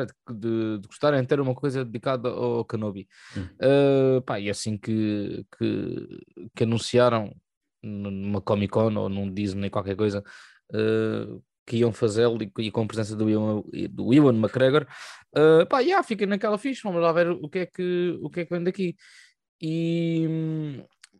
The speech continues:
Speaker 1: mas depois com os lançamentos dos primeiros trailers já comecei a ficar, Epá, isto é uma série, não posso esquecer que isto é uma série, o orçamento é mais reduzido, tá bem que é Disney, tá bem que é
Speaker 2: Tá
Speaker 1: Star
Speaker 2: bem,
Speaker 1: Wars,
Speaker 2: pois, é,
Speaker 1: mas,
Speaker 2: é
Speaker 1: eh,
Speaker 2: reduzido, mas não é assim tão reduzido,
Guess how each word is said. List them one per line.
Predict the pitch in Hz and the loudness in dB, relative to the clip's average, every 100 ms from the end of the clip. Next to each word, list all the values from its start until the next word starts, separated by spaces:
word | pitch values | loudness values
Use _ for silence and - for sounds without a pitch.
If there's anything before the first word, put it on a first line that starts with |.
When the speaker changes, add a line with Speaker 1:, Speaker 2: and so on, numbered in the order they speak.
| _ _ _ - | _ _ _ -2
Speaker 1:
mas | 147 | 0
depois | 170 196 | 2 2
com | - 196 | 4 4
os | |
lançamentos | 185 185 190 175 | 4 2 -2 -4
dos | - | -8
primeiros | 170 180 180 - | -8 -4 -4 -2
trailers | 190 190 175 | -2 0 0
já | 180 | -4
comecei | 175 - 170 | -6 -6 -8
a | |
ficar, | - 156 175 151 139 - - | -8 -4 -2 -4 -8 -16 -14
Epá, | 127 110 | -8 -8
isto | - | -6
é | |
uma | 135 | -4
série, | 117 - 104 101 - _ | -2 -2 -4 -6 -14 _
não | 107 | -10
posso | - 127 | -2 -2
esquecer | - 123 127 | -2 -4 -4
que | 123 | -6
isto | - | -4
é | |
uma | 117 | -2
série, | 113 131 131 | 0 2 4
o | |
orçamento | 120 117 117 117 110 | 4 2 -2 -2 -2
é | 110 | -2
mais | 113 107 | -2 -4
reduzido, | 104 104 131 131 - _ - - _ | -8 -2 -2 -2 -6 _ -20 -20 _
tá | 113 | -2
bem | 110 | -2
que | 107 | 0
é | 113 | 2
Disney, | 123 156 139 143 | 4 4 4 -2
tá | 127 | -2
bem | 117 117 | -4 -2
que | |
é | 113 | -2
Speaker 2:
Tá | |
Speaker 1:
Star | 87 110 | -2 -2
Speaker 2:
bem, | |
Speaker 1:
Wars, | 127 147 135 123 | 2 2 0 -8
Speaker 2:
pois, | - | -8
é, | 113 | -6
Speaker 1:
mas, | 110 90 95 | -4 -6 -2
Speaker 2:
é | 98 | 0
Speaker 1:
eh, | |
Speaker 2:
reduzido, | 95 98 104 113 117 | 0 -2 0 2 2
mas | 117 107 | 2 2
não | 110 | 0
é | 107 | -2
assim | 104 110 | -4 -6
tão | 98 98 90 | -4 -4 -6
reduzido, | 90 85 80 | -8 -10 -14